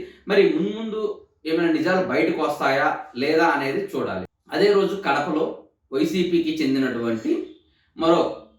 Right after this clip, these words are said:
నాయకుడు శ్రీనివాసరెడ్డిని పోలీసులు అరెస్ట్ చేశారు. అతను కూడా సోషల్ మీడియాలో అసభ్యకరమైన పోస్టులు పెట్టి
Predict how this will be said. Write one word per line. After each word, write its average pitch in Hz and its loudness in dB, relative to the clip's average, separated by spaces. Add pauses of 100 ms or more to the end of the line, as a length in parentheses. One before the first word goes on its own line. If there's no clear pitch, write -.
(180)
నాయకుడు 147 0
శ్రీనివాసరెడ్డిని 147 -2
పోలీసులు 156 0 (260)
అరెస్ట్ - -6
చేశారు. 101 -8 (120)
అతను 190 -2
కూడా 185 2 (140)
సోషల్ 156 -4
మీడియాలో 139 0 (220)
అసభ్యకరమైన 156 0
పోస్టులు 127 -6
పెట్టి 120 -2